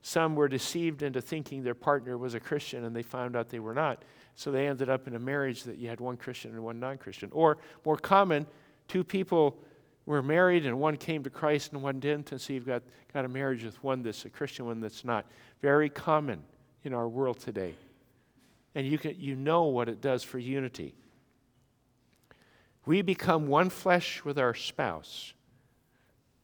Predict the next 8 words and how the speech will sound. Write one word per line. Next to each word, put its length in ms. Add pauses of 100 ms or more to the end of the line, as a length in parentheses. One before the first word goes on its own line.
(320)
when 280
we're 280 (240)
married. 480 (2750)
Unity. 540 (360)
So 160
we 140
have 160
severance, 880